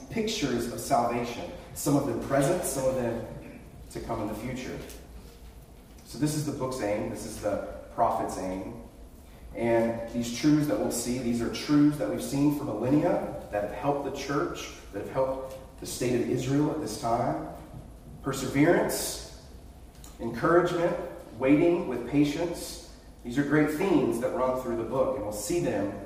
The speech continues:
once again in our text tonight. So one of these ideas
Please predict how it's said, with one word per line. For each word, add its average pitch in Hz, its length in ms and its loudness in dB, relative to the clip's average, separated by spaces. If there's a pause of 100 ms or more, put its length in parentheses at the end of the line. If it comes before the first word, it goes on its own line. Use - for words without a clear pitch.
(180)
once 110 200 -8
again 107 400 -2
in 90 80 -6
our 92 260 -4
text - 420 -8 (500)
tonight. 82 420 -6
So - 80 -8
one 135 160 4
of 165 100 6
these 117 140 4
ideas 101 800 -2